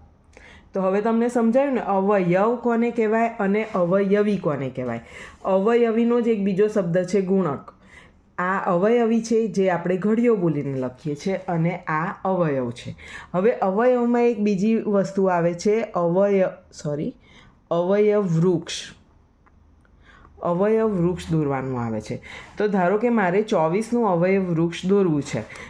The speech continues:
તો હું કેવી રીતે દોરીશ? તો અહીંયા હું પહેલાં ચોવીસ લખું છું. હવે ચોવીસ કયા કયા ઘડિયામાં આવે? તો અહીંયા હું લખું બાર દુ ચોવીસ, તો અહીંયા એક બાજુ બે લખું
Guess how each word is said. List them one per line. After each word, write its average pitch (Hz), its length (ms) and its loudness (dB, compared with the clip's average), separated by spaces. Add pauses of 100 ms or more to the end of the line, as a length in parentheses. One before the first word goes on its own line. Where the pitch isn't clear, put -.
(120)
તો 208 100 0
હું 233 160 0
કેવી 220 240 2
રીતે 160 260 0
દોરીશ? 123 400 -4
તો 180 80 0
અહીંયા 196 420 0
હું 220 220 0
પહેલાં 151 300 0
ચોવીસ 147 500 -2
લખું 175 280 0
છું. 214 200 -2 (360)
હવે 208 180 0
ચોવીસ 226 500 0
કયા 233 320 2
કયા 208 280 0
ઘડિયામાં 170 680 2
આવે? 165 300 0 (400)
તો 220 160 0
અહીંયા 214 340 2
હું 202 200 4
લખું 175 400 0
બાર 165 360 0
દુ 220 140 0
ચોવીસ, 190 640 0
તો 180 120 0
અહીંયા 196 560 2 (1300)
એક 202 200 0
બાજુ 202 320 0
બે 180 220 2
લખું 165 580 -2